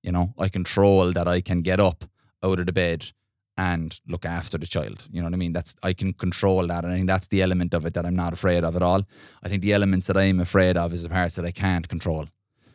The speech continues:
like the birth, like the, the, that process. And then the idea of this child, like, everything about it depends on me.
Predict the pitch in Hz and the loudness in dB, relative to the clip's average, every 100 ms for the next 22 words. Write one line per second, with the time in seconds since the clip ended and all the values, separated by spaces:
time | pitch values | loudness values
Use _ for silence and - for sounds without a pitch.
0 | _ 95 98 95 - _ 87 85 87 - | _ 4 6 4 0 _ -8 -4 -4 -2
1 | 87 85 - - 85 95 92 - 92 87 | -2 -2 -8 -12 -6 -2 -2 2 2 2
2 | - 90 - 92 90 92 90 92 92 - | 0 -2 0 0 0 0 0 2 0 -2
3 | - - 95 98 101 95 78 90 90 101 | -10 -4 2 6 6 4 2 2 4 4
4 | 98 90 101 98 90 76 82 85 82 82 | 4 4 2 4 4 2 0 0 0 -6
5 | - _ _ _ _ _ _ _ - 107 | -16 _ _ _ _ _ _ _ 2 4
6 | - - - 107 98 87 82 - _ 95 | 2 2 4 6 6 2 -2 -8 _ -6
7 | - 101 110 95 104 92 98 92 98 95 | -2 6 6 6 4 4 2 2 2 2
8 | 85 95 92 87 85 85 76 | 0 -2 0 0 0 -2 -4